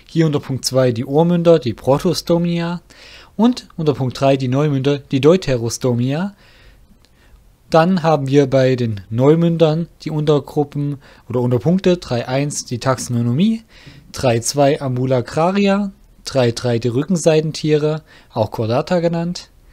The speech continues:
Und bei denen schauen wir uns dann weiterhin an unter drei drei eins die wichtigsten Merkmale der Chordata anhand der Seescheidenlarve. Unter drei drei zwei die Taxonomie der Rückenseitentiere.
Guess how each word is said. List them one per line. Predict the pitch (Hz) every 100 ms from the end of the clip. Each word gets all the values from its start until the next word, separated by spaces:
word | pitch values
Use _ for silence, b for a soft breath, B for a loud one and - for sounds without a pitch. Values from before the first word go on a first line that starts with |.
| b b b b b b
Und | 202
bei | 196
denen | 160 160
schauen | 147 147
wir | 139
uns | 123
dann | 139 135 123 _
weiterhin | 113 127 143 143
an | 139 127
unter | 139 123 120
drei | - 127
drei | - 123
eins | 127 143 147 -
die | 123
wichtigsten | 135 - 135 - 120
Merkmale | 117 160 190 185 175
der | 175
Chordata | - 165 165 160 170
anhand | 127 123 120 117
der | 117
Seescheidenlarve. | 101 123 143 190 190 190 185 185 226 226 - - - b b b b b b b b b
Unter | 220 233 220 202
drei | 196 139 135
drei | - 131
zwei | 127 - 139 139
die | 131 127
Taxonomie | 117 131 - 127 123 131
der | 117 113
Rückenseitentiere. | 139 190 185 185 185 - 208 220 247